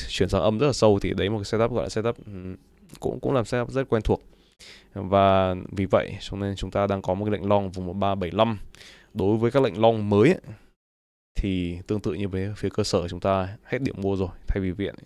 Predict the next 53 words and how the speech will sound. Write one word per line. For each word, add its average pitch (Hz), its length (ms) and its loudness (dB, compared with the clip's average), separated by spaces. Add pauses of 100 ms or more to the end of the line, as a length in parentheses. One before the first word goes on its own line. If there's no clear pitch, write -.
thay 107 140 0
vì 101 80 2
vậy 92 160 2
thì 95 80 -4
chúng 92 100 -8
ta 98 160 2
sẽ, 92 280 0 (580)
ờ, 92 140 -2
cân 95 160 0
nhắc 110 100 2
là 120 60 -2
chúng 101 160 -4
ta 95 200 4
quản 95 140 2
trị - 220 -4
rủi 95 140 -4
ro 104 320 4 (220)
và 95 720 2
quản 104 160 -4
trị - 180 -6
những 110 100 -8
vị 104 140 -8
thế 95 160 2
hiện 131 220 -4
tại 82 160 -2
đang 95 100 -4
nắm 92 140 -4
giữ 123 120 -2
mà 147 100 -2
thôi. 135 140 0 (800)
Còn, 95 340 -2
ờ, 90 140 -4
mua 107 160 0
mới 104 240 0 (440)
có - 80 -8
lẽ - 140 -4
lúc 113 100 -6
này 95 160 -2
nên 92 160 -2
hạn - 140 -8
chế. 95 220 -4 (1300)
Ok, 139 100 0 (320)
như 127 120 2
vậy 104 300 8
là 98 180 4
những, 135 500 -4 (140)
đấy 110 160 0
là 123 60 0
những 113 100 -8
cái 113 80 -2
điều 104 180 0
mình 87 280 -8
muốn 113 400 -6